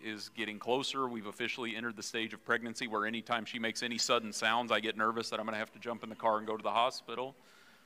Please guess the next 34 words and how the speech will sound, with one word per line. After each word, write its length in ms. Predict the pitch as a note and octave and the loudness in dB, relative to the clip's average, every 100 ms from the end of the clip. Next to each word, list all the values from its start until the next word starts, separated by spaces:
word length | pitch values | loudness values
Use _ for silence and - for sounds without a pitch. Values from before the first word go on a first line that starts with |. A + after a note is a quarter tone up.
| - - - | -20 -20 -2
That 100 | A#2+ | 6
might 180 | B2 A#2 | 8 8
say 140 | C3+ | 6
more 200 | A2 A2+ | 4 6
about 240 | A2 G#2+ G#2+ | 8 8 8
me 200 | A#2 A#2+ | 4 0
than 160 | A2+ | 0
Whitney, 300 | G#2+ A#2+ B2+ | 0 0 0
but 120 | C3 G2+ | 0 -2
I'm 100 | G#2+ | 0
not 160 | F#2 | -2
sure. 440 | - B2+ A#2 C3 C3+ - - - - - - - - _ _ _ _ _ _ - - - - _ _ _ _ _ _ - | -2 0 0 -2 -6 -18 -20 -20 -20 -20 -20 -20 -20 _ _ _ _ _ _ -20 -20 -20 -20 _ _ _ _ _ _ -4
And 140 | C#3+ C3+ | 4 8
there's 160 | C#3 | 10
a 40 | D3+ | 12
lot 220 | C3+ C3 | 12 12
of 80 | C3+ | 10
excitement 560 | C#3 - B2+ B2 B2 | 4 6 6 6 0
with 240 | A2 B2+ - | 0 0 0
that. 300 | F2 E2+ D#2 - _ _ _ _ _ _ _ _ _ _ _ | -4 -4 -6 -16 _ _ _ _ _ _ _ _ _ _ _
And 140 | D3+ D#3 | 6 10
yet, 140 | D#3 | 10
because 360 | C3+ - E3 F3+ | 10 8 8 8
of 120 | A#2 | 4
that, 180 | A#2 A#2+ | 4 4
Christmas 340 | D#3 D#3 C3+ | 0 2 2
also 260 | D3+ D3+ D3 | 4 4 0
looks 180 | C#3 | 0
pretty 360 | - - _ _ | -4 -14 _ _
different 220 | - C3+ - | -12 -12 -6
for 180 | G2+ | -4
us 160 | F#2+ - | -4 -6
this 280 | F#2+ F#2 - | -10 -12 -10
year. 260 | F2+ F#2 | -10 -10